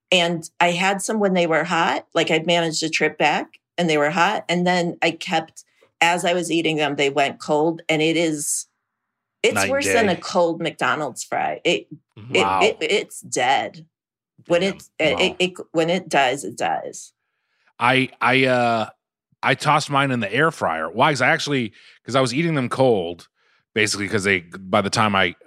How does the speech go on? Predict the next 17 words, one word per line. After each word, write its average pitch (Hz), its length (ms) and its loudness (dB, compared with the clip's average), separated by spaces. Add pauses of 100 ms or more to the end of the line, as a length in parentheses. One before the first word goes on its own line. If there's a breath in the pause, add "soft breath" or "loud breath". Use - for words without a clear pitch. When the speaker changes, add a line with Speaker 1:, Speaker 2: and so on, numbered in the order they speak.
Speaker 2:
was 95 220 -6
open 92 320 -4
it, 85 120 -8
they, 95 160 2
those, 101 420 0
they 98 260 2
had, 95 280 0 (140)
they 95 340 2
had 90 220 0
been, 87 300 -2
they 95 300 -2
were 90 320 -8
cold. 78 480 -2
They, 98 140 2
they 95 200 0
cooled 113 320 4
out. 80 280 -2